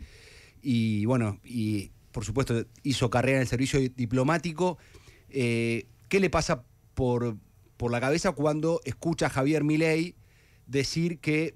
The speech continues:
va a romper relaciones diplomáticas con China, con Brasil y con Rusia? Algo que, se-,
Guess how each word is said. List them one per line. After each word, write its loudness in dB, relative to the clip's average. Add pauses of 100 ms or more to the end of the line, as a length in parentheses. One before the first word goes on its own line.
va 4
a 2
romper 0
relaciones 0
diplomáticas 0
con 0
China, 0
con 0
Brasil 0
y 0
con 2
Rusia? 0 (240)
Algo 4
que, 0
se-, -6